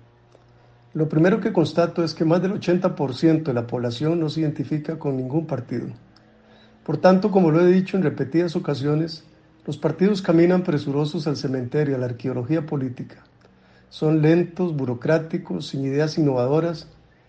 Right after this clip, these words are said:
sin estudio ni formación, muchas veces corruptos, incluso algunos con estafas probadas,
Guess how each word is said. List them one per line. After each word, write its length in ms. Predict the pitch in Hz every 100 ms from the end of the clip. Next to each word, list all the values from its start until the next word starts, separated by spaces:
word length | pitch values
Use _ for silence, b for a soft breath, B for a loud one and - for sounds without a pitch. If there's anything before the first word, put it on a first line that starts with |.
| b b
sin 240 | - 147
estudio 360 | 135 - 175 190
ni 80 |
formación, 880 | 180 156 135 127 160 170 185 190 160 -
muchas 540 | - - 156 180 180 147
veces 300 | 156 165 156
corruptos, 840 | 143 127 170 170 - 180 - -
incluso 640 | 147 123 160 165 185 175
algunos 400 | 151 131 160 160
con 140 | 170 151
estafas 440 | 117 147 147 160
probadas, 800 | - 131 127 143 170 175 160